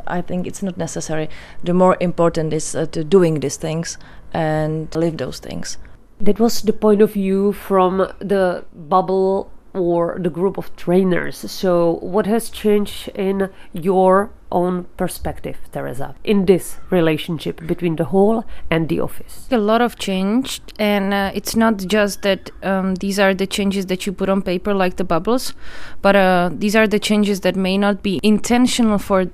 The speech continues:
Speaker 3: teal organization, but in time they turn out to be teal. So, for example, we moved space for the offices. We had a really small space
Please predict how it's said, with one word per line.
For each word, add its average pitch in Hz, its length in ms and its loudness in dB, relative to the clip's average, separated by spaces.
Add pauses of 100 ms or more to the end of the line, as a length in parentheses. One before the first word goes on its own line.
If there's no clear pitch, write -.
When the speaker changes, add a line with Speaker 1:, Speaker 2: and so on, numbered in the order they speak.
Speaker 3:
teal 254 300 2
organization, 190 960 2
but 196 360 0 (200)
in 202 160 4
time 202 260 4
they 185 120 4
turn 190 260 2
out 160 180 0
to 180 100 -4
be 160 120 0
teal. 151 400 0 (420)
So, 208 280 4
for 208 160 2
example, 202 540 4
we 180 380 2
moved 190 480 4
space - 640 0
for 185 220 2
the 185 140 2
offices. 190 520 -2
We 185 100 0
had 180 120 2
a 175 80 0
really 190 300 4
small 170 320 0
space 190 520 -2